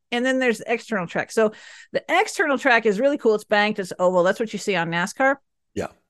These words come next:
Speaker 1: The
Speaker 2: Left turns.
Speaker 1: internal track is curvy, is curvy and up and down and really cool. And we would go on the, uh, in-, internal track,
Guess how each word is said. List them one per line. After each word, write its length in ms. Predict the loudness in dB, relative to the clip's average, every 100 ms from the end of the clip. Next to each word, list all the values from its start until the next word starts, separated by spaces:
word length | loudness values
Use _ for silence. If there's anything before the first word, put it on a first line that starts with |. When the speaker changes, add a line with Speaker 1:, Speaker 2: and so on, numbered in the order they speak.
| _ -10
Speaker 1:
The 180 | -2 2
Speaker 2:
Left 160 | 0 0
turns. 140 | -2
Speaker 1:
internal 360 | 0 0 2 2
track 300 | 2 2 2
is 100 | -2
curvy, 360 | 0 2 2 -2
is 220 | -6 -6 _ 0
curvy 500 | 2 4 2 0 0
and 120 | 0
up 180 | -2 0
and 100 | 2
down 320 | 4 4 2
and 160 | -2 -10 -18 -18 0
really 260 | 2 4
cool. 340 | 4 4 4 2 -16 -20 -10 -2
And 280 | 0 0 0
we 160 | 0 2
would 160 | 2
go 460 | 4 6 6 4 2
on 500 | 2 4 4 2 -2 _ _
the, 460 | -4 -2 -2 -4 -18 -8
uh, 520 | -2 0 2 0 -2 -6 _ _ -4
in-, 200 | -2 2
internal 440 | 2 2 2 2 2
track, 280 | 4 2